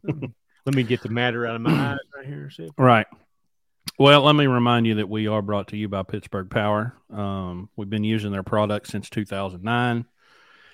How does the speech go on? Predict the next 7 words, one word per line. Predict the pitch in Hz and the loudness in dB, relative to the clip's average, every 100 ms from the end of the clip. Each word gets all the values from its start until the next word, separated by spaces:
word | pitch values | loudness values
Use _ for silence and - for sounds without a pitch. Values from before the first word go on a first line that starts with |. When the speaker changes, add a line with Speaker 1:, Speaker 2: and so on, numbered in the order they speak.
| _ _ _ _ _ _ _ _ _ - | _ _ _ _ _ _ _ _ _ -2
Speaker 1:
And, | 135 127 123 120 | 2 4 4 2
uh, | 117 117 | 2 0
it | 120 | 0
was | 113 | -2
a | 123 | 0
natural | 131 135 120 | 0 0 -4
fit | - 143 110 | 0 0 0